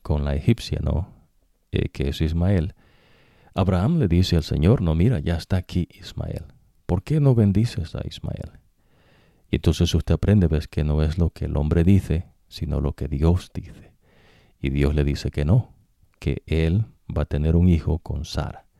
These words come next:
y que de ese hijo Dios va a establecer su pueblo. Usted entiende eso, amén. Más claro no le puede hablar Dios, ¿no? Amén. <laughs> Pero si usted quiere ir en contra de Dios,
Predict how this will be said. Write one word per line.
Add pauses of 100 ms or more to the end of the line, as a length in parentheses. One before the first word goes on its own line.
(720)
y
que
de
ese
hijo
Dios
va
a
establecer
su
pueblo. (760)
Usted
entiende
eso,
amén.
Más
claro (180)
no
le
puede
hablar
Dios,
¿no?
Amén. (760)
<laughs> (2500)
Pero
si
usted
quiere (300)
ir
en
contra
de
Dios,